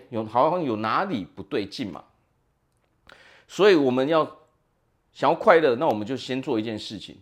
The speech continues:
我们先去分析一下自己的思考模式，把这些你的想法全部都写上去。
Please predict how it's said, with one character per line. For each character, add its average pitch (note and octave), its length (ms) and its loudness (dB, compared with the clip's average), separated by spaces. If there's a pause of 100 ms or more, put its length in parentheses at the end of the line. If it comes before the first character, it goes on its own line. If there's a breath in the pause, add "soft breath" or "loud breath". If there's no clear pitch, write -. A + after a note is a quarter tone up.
我 A2+ 160 -10
们 C#3+ 160 -4
先 F#3 400 -2
去 F#3 160 -6
分 E3+ 340 0
析 E3+ 200 -10
一 C3 100 -6
下 A#2+ 220 -4
自 B2+ 260 -16
己 F#2+ 140 -14
的 G2 100 -14
思 - 260 -12
考 G#2+ 160 -6
模 D#2+ 240 -12
式， F#2+ 300 -14 (460 soft breath)
把 E3 200 4
这 F3 160 -6
些 E3+ 280 -4
你 C3+ 180 -2
的 C3+ 80 0
想 C#3 300 -4
法 C3+ 160 0
全 C3+ 280 -6
部 D3 140 -4
都 C3+ 100 0
写 G#2 280 -8
上 G2 240 -10
去。 G2+ 260 -16